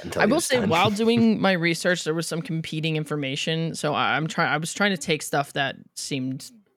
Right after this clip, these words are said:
Speaker 1: The
Speaker 2: that
Speaker 1: stuff
Speaker 2: had
Speaker 1: that
Speaker 2: the
Speaker 1: had the most,
Speaker 2: the
Speaker 1: like,
Speaker 2: most backing it and the most,
Speaker 1: Yeah.
Speaker 2: like, corroborating its information. So
Speaker 1: I mean, that's fair.
Speaker 2: Yeah. Um, so now moving on to our final creator, Jason Sudeikis, who's the most well-known,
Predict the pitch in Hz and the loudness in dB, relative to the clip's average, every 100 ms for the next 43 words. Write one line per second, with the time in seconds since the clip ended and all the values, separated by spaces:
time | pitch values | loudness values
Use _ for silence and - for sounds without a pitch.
0 | _ _ _ _ _ _ _ _ - 165 | _ _ _ _ _ _ _ _ -4 0
1 | 170 165 156 156 156 - 160 - 143 - | 2 2 2 2 0 -2 -2 0 -2 -2
2 | - - - 226 226 220 202 - 180 147 | -8 -10 -2 4 6 6 4 2 2 2
3 | 160 170 160 147 151 147 147 147 - 151 | 2 0 0 0 0 0 0 0 0 0
4 | 135 - 156 143 127 131 131 127 131 131 | 0 -2 -2 0 0 -2 -2 -2 -2 -6
5 | - - - 85 73 - - 71 - - | -6 -8 -6 -6 -4 -6 -4 -6 -6 -6
6 | 85 95 98 113 - - - - _ _ | -4 -2 -2 -2 -4 -16 -18 -18 _ _
7 | _ _ - - - 175 _ _ - - | _ _ -8 -8 -6 -12 _ _ -20 -20
8 | - _ _ _ - 185 170 175 - 208 | -20 _ _ _ -2 2 4 2 2 2
9 | 269 269 269 185 185 170 175 160 165 - | 4 6 6 6 4 4 2 0 2 2
10 | 151 156 - 151 147 175 220 160 160 131 | 2 0 0 0 2 0 0 -2 -2 -4
11 | - 139 113 - - 151 170 - _ - | -2 -2 0 -2 -2 -4 -4 -12 _ -20
12 | _ _ 160 156 131 - 147 117 120 127 | _ _ -2 0 -2 -4 -6 -6 -6 -4
13 | 156 190 190 | 0 0 -2